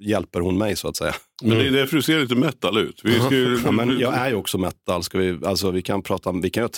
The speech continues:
Speaker 1: en specialpodd om metal.
Speaker 2: Ja, kan vi inte göra det?
Speaker 3: Ja.
Speaker 1: Ja, det hade varit coolt.
Speaker 2: Ja.
Speaker 3: Ja. Vad, vad är din bästa metal claim to fame, Mattias?
Speaker 2: Mm,
Speaker 3: När, det, när vi har
Speaker 2: nej,
Speaker 3: såna
Speaker 2: det,
Speaker 3: gäster, då
Speaker 2: det,
Speaker 3: brukar
Speaker 2: det
Speaker 3: vi dra
Speaker 2: roliga
Speaker 3: till
Speaker 2: är
Speaker 3: med någon
Speaker 2: faktiskt
Speaker 3: gammal
Speaker 2: i
Speaker 3: Metallica-grej.
Speaker 2: nutid, för det här kommer nu någonting som Tommy kanske eller inte borde känna till, jag säga. Men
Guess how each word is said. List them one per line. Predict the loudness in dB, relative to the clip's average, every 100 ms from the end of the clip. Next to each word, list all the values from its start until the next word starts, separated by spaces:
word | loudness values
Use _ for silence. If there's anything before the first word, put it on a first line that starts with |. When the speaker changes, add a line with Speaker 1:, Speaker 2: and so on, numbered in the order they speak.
| -6
Speaker 1:
en |
specialpodd | -4 -2 0 0 -2 -4 -4 -2 -2
om | -2 -2
metal. | -4 -8 _ -6 -6 -8
Speaker 2:
Ja, | -2 -2
kan | 0 0
vi | 0
inte | 2
göra | 2 2
det? | 0 -2
Speaker 3:
Ja. | 0 2 0
Speaker 1:
Ja, | 0
det |
hade | 0
varit | -2 -4
coolt. | -4 -4 -6 -20 _ -2 0
Speaker 2:
Ja. | 2 -2 -4 -14 _
Speaker 3:
Ja. | -2 -2 -4 -2
Vad, | 0 2
vad |
är | 2
din | 2
bästa | 0 0 0
metal | 0 0 -4
claim | 0 -2 0
to | 0
fame, | 0
Mattias? | -2 -2 0 2
Speaker 2:
Mm, | 4
Speaker 3:
När, | 4
det, | 4
när | 4 4
vi | 2
har | 2
Speaker 2:
nej, | 2
Speaker 3:
såna | 2
Speaker 2:
det, | 2
Speaker 3:
gäster, | 2 2 2
då |
Speaker 2:
det, | 2
Speaker 3:
brukar | 2 2
Speaker 2:
det |
Speaker 3:
vi | 4
dra | 2
Speaker 2:
roliga |
Speaker 3:
till | 2
Speaker 2:
är | 2
Speaker 3:
med | 2
någon | 2
Speaker 2:
faktiskt | 2 2
Speaker 3:
gammal | 2
Speaker 2:
i | 4
Speaker 3:
Metallica-grej. | 4 2 2 0 2 2
Speaker 2:
nutid, | 2
för | 0
det | 0
här |
kommer | 0 0
nu | 2 2
någonting | 2 2 2 0
som | 0
Tommy | 0 0 2
kanske | 0 0
eller | -2 0 0 -2 -4 -2
inte | -2 -2
borde | -2 0 0
känna | 0 0
till, | -2 -2
jag | -4
säga. | -4 -2
Men | 0